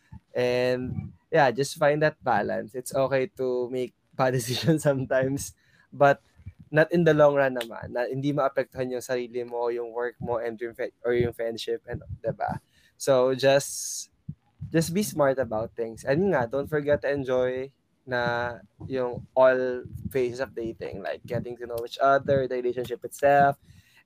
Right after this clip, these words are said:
and kung magpapasok kayo, enjoy, enjoy yung planning ng marriage, ay ng wedding, diba?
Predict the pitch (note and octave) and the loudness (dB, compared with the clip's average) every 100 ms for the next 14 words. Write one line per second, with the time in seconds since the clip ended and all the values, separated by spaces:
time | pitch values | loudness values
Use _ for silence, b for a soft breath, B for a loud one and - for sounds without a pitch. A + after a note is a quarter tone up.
0 | C3 B2+ C3 C3+ C3 - - - C3 C3+ | 0 2 2 0 0 -4 -8 -8 -2 0
1 | C3 C3 - C3 D3+ - B2 A#2 A2+ A#2+ | 2 0 0 0 0 0 -2 -2 -4 -4
2 | - - B2 A#2+ A#2+ B2 A#2+ A#2+ B2 A#2+ | -8 -6 -2 0 0 0 -2 -4 -4 -14
3 | B2 D3 C#3 G2 - - - - C3 C3 | -4 -2 -2 -4 -14 -20 -20 -6 0 0
4 | C3 C#3 C3 A2+ A2 - F#2 | 2 2 2 -4 -12 -14 -14